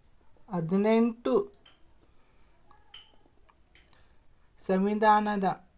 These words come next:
ಸಂವಿಧಾನದ ಹದಿನೆಂಟು ಭಾಗದ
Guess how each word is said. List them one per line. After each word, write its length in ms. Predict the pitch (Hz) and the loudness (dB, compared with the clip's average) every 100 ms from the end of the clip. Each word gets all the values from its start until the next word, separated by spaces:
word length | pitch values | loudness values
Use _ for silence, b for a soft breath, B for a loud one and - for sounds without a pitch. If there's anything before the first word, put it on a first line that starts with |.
| _ - | _ -10
ಸಂವಿಧಾನದ 800 | 185 175 185 214 214 196 185 170 185 339 320 B B _ _ _ _ _ - _ _ - _ _ _ _ _ _ _ _ _ _ - - - - - - - - - - _ - - - _ - | -6 -4 -4 0 2 2 2 0 0 -2 -4 B B _ _ _ _ _ -20 _ _ -20 _ _ _ _ _ _ _ _ _ _ -20 -20 -20 -20 -20 -20 -20 -20 -20 -20 _ -20 -20 -20 _ -8
ಹದಿನೆಂಟು 840 | 175 185 202 220 240 247 254 262 | -2 0 0 2 0 -2 -4 -4
ಭಾಗದ 580 | 202 196 196 185 180 | 4 8 8 8 2